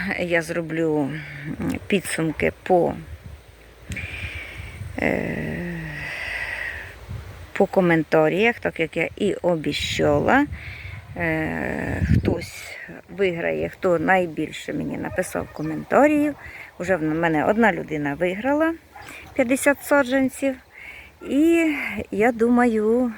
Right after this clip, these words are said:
е, ще хтось теж виграє. Е, це хто написав мені найбільше коментарів. Якщо ж буде в когось однаково, то ми розділимо, е, ці п'ятдесят саджанців між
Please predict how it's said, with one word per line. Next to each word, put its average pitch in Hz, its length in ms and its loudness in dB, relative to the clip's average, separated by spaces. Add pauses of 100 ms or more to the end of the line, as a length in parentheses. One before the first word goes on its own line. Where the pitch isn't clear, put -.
(100)
е, 175 640 -2 (340)
ще - 260 4
хтось - 540 0
теж 196 320 2 (100)
виграє. 165 580 -2 (580)
Е, 151 460 -2 (120)
це 185 340 6
хто 311 380 0 (100)
написав 185 600 2
мені 185 260 -2
найбільше 165 520 -2
коментарів. 170 800 0
Якщо 170 420 0
ж 143 60 -6
буде 160 420 -2 (760)
в - 160 -8
когось 160 380 2
однаково, 277 640 4
то 196 140 -6
ми 175 200 2
розділимо, 262 840 4 (960)
е, - 300 0
ці - 140 -4
п'ятдесят - 520 0
саджанців 311 920 2 (340)
між 220 240 -2